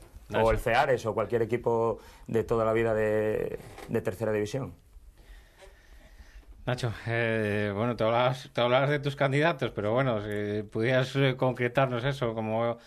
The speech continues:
Speaker 1: el Condal también, ¿no? Que mantiene el bloque y que está ahí, eh, ahora mismo empatado a puntos con el Langreo, equipos como, como el Ceares, como el Tuilla, como el Marino.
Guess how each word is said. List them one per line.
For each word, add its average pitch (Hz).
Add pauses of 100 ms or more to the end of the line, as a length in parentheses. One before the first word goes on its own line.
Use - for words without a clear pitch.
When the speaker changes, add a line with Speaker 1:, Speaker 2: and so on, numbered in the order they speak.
(280)
Speaker 1:
el 107
Condal 123
también, 131
¿no? 131
Que 123
mantiene 113
el 110
bloque 127
y 104
que 107
está 113
ahí, 113
eh, 110
ahora 110
mismo 113
empatado 110
a 107
puntos 110
con 110
el 104
Langreo, 107 (480)
equipos 113
como, 110
como 110
el 98
Ceares, 131
como 110
el 101
Tuilla, 127
como 113
el 101
Marino. 120